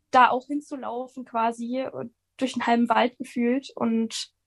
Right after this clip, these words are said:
es hat, hat ja auch geregnet an dem Tag und dann war die Wiese komplett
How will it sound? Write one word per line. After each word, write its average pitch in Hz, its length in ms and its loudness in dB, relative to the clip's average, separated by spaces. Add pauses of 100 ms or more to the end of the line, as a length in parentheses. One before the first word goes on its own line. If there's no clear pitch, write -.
(380)
es - 100 -4
hat, 233 200 4
hat 226 300 4
ja 220 100 6
auch 233 120 2
geregnet 240 460 0
an 220 160 2
dem 226 140 0
Tag 226 360 2
und 214 180 -2
dann 214 160 0
war 220 120 -2
die 226 160 -16
Wiese 240 540 4
komplett 240 400 0